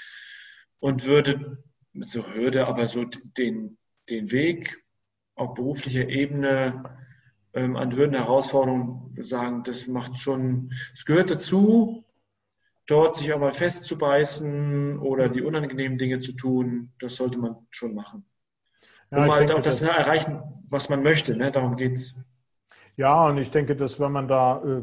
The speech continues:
Speaker 2: dranbleibt, früher oder später findet man, äh, ja dann auch eine Lösung. Also es ist eigentlich nur eine Frage der Zeit und Coaching, wie gesagt, kann dort die Zeit erheblich abkürzen.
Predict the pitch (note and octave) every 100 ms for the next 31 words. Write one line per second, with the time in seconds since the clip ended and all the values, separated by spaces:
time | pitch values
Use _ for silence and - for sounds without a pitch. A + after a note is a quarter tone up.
0 | A#2 - C3 C#3 C#3 C3+ C3 - - D#3
1 | D#3 C3 - C3+ C3+ B2+ C#3+ D3 C3 A#2
2 | B2 A2+ A2 - - _ _ _ _ _
3 | - C3 A#2+ A#2+ B2+ A2+ B2 A#2 A2+ A2+
4 | A#2 G#2+ A2 A2 G2+ F2+ A2 B2 A#2 C3
5 | A#2+ C3 A2+ C#3+ C#3 B2 B2 C3 B2+ B2
6 | A2+ A#2+ C3 C#3+ B2+ A2 D3 D3 C#3 C3
7 | C3+ C3 A#2+ B2+ C3 - C3+ C3 B2 -
8 | C3+ A2+ - C3 A#2 B2+ B2+ B2+ - A2+
9 | C#3+ C#3 A2+ D3 - D3+ D3+ - D3